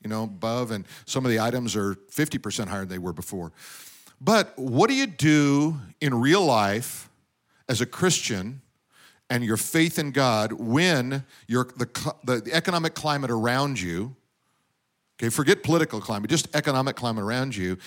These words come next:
is not cooperative, is not kind. And God just kinda took me back historically in the Bible. I began to think about,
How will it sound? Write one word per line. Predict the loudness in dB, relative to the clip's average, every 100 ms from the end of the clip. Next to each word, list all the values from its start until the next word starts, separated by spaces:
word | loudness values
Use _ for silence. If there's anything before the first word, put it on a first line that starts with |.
| -16 -2
is | 0 2
not | 2 2 2 0
cooperative, | -2 2 2 2 -2 -4 -6 -10 -12 _ _ _ _ _ _ _ _ _ _ _ _ -4
is | -2
not | 2 2 0
kind. | -4 -2 -2 -4 -12 -20 _ _ _ _ _ _ _ -20 -20 -20 -6 0
And | 4
God | 8 6 6
just | 2
kinda | 4 2
took | 2 0 0
me | -2
back | 0 2 4 4 2 0
historically | 0 0 2 4 4 2 -2 -2
in |
the | -2
Bible. | 0 2 2 0
I | 0
began | 0 -2 -4
to |
think | -4 -6 -4
about, | -2 0 0 -2